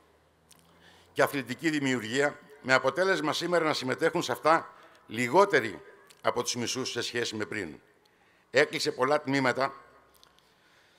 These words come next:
στα οποία η συμμετοχή ήταν δωρεάν για όλους, όπως το τμήμα εικαστικής δημιουργίας, δημιουργικής απασχόλησης για παιδιά,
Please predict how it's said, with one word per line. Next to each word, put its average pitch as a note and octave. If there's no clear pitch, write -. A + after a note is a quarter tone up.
στα -
οποία E3
η E3+
συμμετοχή C#3+
ήταν D#3
δωρεάν C3
για B2+
όλους, C#3+
όπως C3+
το A#2
τμήμα D3
εικαστικής C#3
δημιουργίας, A#2
δημιουργικής A2+
απασχόλησης B2
για G#2+
παιδιά, G#2+